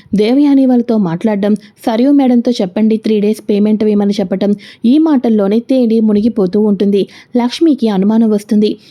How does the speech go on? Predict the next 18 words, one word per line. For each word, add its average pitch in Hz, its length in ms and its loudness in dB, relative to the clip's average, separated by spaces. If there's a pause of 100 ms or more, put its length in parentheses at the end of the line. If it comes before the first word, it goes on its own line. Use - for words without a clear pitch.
(180)
లక్ష్మి 214 360 -2
ఏంటి, 220 500 0 (320)
తను 226 180 2
ఇంటికి 214 380 -2
వచ్చింది, 196 540 -2 (260)
కూతురు 311 340 0
కావాలంటే 233 580 0
మూడు 285 280 2
రోజులు 214 280 -2
గడువు 202 180 0
పెట్టాం, 180 380 -2 (280)
అప్పటి 240 380 -4
నుంచి 233 260 -2
కనీసం 226 460 0
కూతుర్ని 233 440 0
దగ్గరికి 202 380 -2
తీసుకునేదే 247 540 0
లేదు, 202 320 0